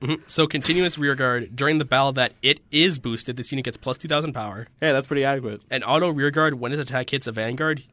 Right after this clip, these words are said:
Speaker 1: you may put the to-, put a card from your hand on top of your deck.
Speaker 2: Okay. I'm just level with you right here. This card is okay.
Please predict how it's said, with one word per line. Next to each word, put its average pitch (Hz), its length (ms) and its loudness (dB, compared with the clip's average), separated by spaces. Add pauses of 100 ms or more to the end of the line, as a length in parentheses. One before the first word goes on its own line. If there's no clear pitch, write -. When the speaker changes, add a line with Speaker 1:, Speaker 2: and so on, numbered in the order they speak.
(120)
Speaker 1:
you 139 80 -6
may 131 120 2
put 156 220 -2
the - 80 -6
to-, - 260 -2 (220)
put 135 140 -6
a 117 40 -4
card 180 340 2
from 117 460 -4
your 113 180 -6
hand 151 460 0
on 117 140 -4
top 135 240 2
of 127 100 -6
your 127 100 -4
deck. 101 340 -8 (1000)
Speaker 2:
Okay. 131 400 4 (600)
I'm 160 140 6
just 170 160 4
level 143 240 2
with 120 160 -4
you 113 100 -4
right 107 140 -4
here. 101 200 -8 (1400)
This 127 140 -10
card 147 320 0
is 131 160 0 (680)
okay. 131 680 2